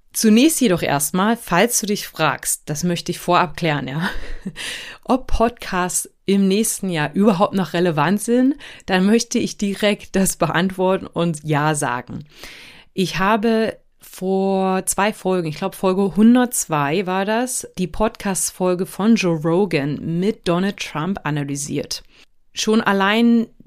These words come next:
durch solche Podcasts, die, sag ich mal, die Mainstream-Medien ein bisschen in den Hintergrund rücken und vor allem Politikern eine Sch-, Bühne geben, dadurch wird sich der Fokus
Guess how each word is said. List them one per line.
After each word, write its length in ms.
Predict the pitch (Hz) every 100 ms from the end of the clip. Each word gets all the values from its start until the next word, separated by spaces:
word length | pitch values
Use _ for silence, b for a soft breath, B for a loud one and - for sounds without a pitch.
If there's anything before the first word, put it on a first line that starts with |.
| _ _ _
durch 340 | 175 202 196 -
solche 520 | 196 220 233 226 196
Podcasts, 1160 | - - 220 - - 160 143 165 240 - - -
die, 320 | 175 170 165 160 - B B B B
sag 200 | - 165
ich 120 | 180 185
mal, 140 | 170
die 140 | 160
Mainstream-Medien 1120 | 160 170 208 254 - - 175 156 156 156 160 165
ein 80 |
bisschen 340 | 160 247 - 226
in 160 | 185
den 140 | 190 170
Hintergrund 640 | 190 196 170 - 156 151
rücken 340 | 160 160 165 160
und 460 | - 156 151 - B B -
vor 240 | - -
allem 240 | 165 180
Politikern 880 | 170 185 170 208 - - 147 143 143 147
eine 400 | 156 156 156 151
Sch-, 220 | 151 - -
Bühne 360 | 151 185 233 175
geben, 380 | 143 139 160 165 B B B
dadurch 400 | 160 214 240 196
wird 160 | 190
sich 140 | - -
der 160 | 160
Fokus 840 | 151 - 214 220 180 170 170 -